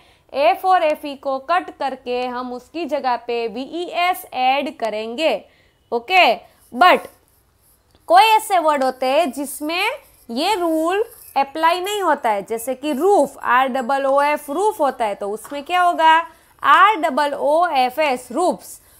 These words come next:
और सी एच आई ई एफ़, चीफ है, तो उसमें भी क्या होगा? सी एच आई ई एफ़ एस, चीफ। ओके, तो कुछ वर्ड ऐसे होंगे जिसमें ये रूल अप्लाई नहीं होगा।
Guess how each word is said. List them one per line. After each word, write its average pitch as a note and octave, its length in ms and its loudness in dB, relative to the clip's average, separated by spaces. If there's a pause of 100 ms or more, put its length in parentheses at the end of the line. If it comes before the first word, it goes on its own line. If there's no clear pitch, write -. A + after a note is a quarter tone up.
(180)
और A3+ 120 -2
सी - 880 -8
एच D4 480 0 (120)
आई E4+ 440 2
ई F4+ 140 -4
एफ़, C#4 200 0
चीफ - 560 -2
है, B3+ 400 2 (320)
तो C#4+ 60 -4
उसमें C#4+ 420 -6
भी F#4 100 -2
क्या G4 180 2
होगा? F4+ 540 4 (460)
सी F4+ 220 -4
एच C#4 460 -4
आई C4+ 360 2 (120)
ई D4+ 160 -6
एफ़ C#4+ 260 -4
एस, C#4 360 -2
चीफ। C#4+ 340 -4 (800)
ओके, C4 600 0 (140)
तो C4+ 80 -6
कुछ G4 380 -8
वर्ड D#4 300 2
ऐसे B3+ 300 -4
होंगे C4 460 0
जिसमें C#4 460 -8
ये C#4+ 360 -2
रूल D4 360 -4
अप्लाई A#3+ 720 2 (380)
नहीं B3+ 460 -4
होगा। B3 640 4